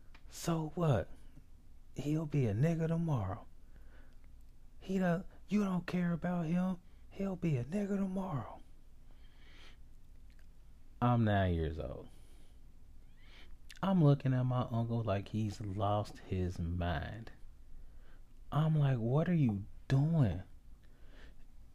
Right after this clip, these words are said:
And the section that we're sitting in, this is Cincinnati, eighty-eight. It's, like,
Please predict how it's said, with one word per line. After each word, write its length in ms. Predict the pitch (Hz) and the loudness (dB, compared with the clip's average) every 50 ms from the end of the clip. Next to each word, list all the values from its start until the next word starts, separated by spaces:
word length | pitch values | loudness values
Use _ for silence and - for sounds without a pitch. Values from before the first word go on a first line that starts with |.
| - - - - - - - - - - - - - - - - | -20 -20 -18 -18 -18 -18 -18 -18 -16 -18 -18 -18 -16 -16 -4 4
And 360 | 123 123 120 117 113 110 107 | 6 8 8 10 8 6 6
the 100 | 107 113 | 4 4
section 580 | 104 - - - - 135 143 143 - - 135 120 | 2 2 0 4 4 4 4 4 4 2 4 4
that 140 | 117 104 98 | 6 4 4
we're 140 | 95 90 85 | 2 2 -2
sitting 400 | - - 135 131 120 87 82 78 | 2 4 4 4 6 4 2 2
in, 260 | 73 71 76 80 90 - - - - - - - - - - - - - - | 2 2 0 0 -2 -6 -10 -14 -16 -14 -14 -14 -14 -14 -14 -12 -14 -2 4
this 180 | 135 139 143 | 6 6 6
is 140 | 139 139 127 | 6 4 2
Cincinnati, 800 | - - - 113 107 - - - 90 82 82 80 76 73 76 - - - - - - - - - - - - - - - - - - - | 2 2 4 4 4 4 2 0 0 2 2 2 0 0 -2 -6 -10 -12 -14 -16 -16 -16 -16 -16 -16 -16 -16 -14 -14 -14 -14 -14 -2 2
eighty-eight. 560 | 95 95 90 80 80 76 65 60 58 50 - - - - - - - - - - - - - - - - - - - - - - - - - - - - - - - - - - - - | 4 4 4 4 2 0 0 0 -2 -6 -8 -10 -14 -14 -12 -12 -12 -14 -14 -14 -16 -16 -16 -16 -16 -14 -16 -16 -14 -14 -14 -12 -12 -12 -12 -12 -12 -14 -14 -14 -12 -12 -12 -12 2 6
It's, 340 | 120 123 120 - - - 101 | 6 6 6 4 -4 4 8
like, 260 | 101 98 90 87 | 8 8 8 6